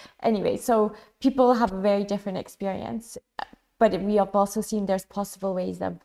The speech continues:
adapting and doing elements online. But I think often the logic about "let's do this online" is driven by a sense of "let's make this more efficient and more cost effective." <laughs> And I just wanna say that's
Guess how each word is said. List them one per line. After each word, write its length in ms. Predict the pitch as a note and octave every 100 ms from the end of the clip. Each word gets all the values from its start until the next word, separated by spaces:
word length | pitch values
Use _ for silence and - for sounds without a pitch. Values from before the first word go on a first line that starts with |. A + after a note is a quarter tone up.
| - -
adapting 600 | F3 - - F3+ F3 E3+
and 140 | E3+
doing 480 | F3+ F3+ E3+ E3 F3 _
elements 440 | - F#3 F#3+ F3+ F#3
online. 480 | F3 F3 E3+ E3 E3+
But 180 | - _ _ _ - -
I 120 | G3+
think 220 | G3 F#3 -
often 340 | G3 - G3
the 80 | F3+
logic 420 | F3 F3+ F3+ - -
about 300 | - - -
"let's 200 | - -
do 160 | F#3+
this 240 | G3 F#3 F3+
online" 540 | E3+ E3+ F3 F3 F3 -
is 140 | D#3
driven 400 | D#3+ F3+ F3 F3
by 160 | F3 F3+
a 140 | F3
sense 340 | F3 F3+ E3+ D#3+
of 220 | - E3+ _ _ F#3
"let's 200 | F3 F#3
make 220 | E3+ -
this 200 | C3+ F#3+
more 180 | F3+ -
efficient 540 | - F3 - F3+ -
and 120 | F3+
more 160 | - -
cost 380 | - F#3+ - F#3+
effective." 560 | - - - - F#3+
<laughs> 60 | A3
And 100 | G#3
I 60 |
just 260 | F#3+ F#3 -
wanna 240 | F#3 E3+
say 200 | - - -
that's 200 | -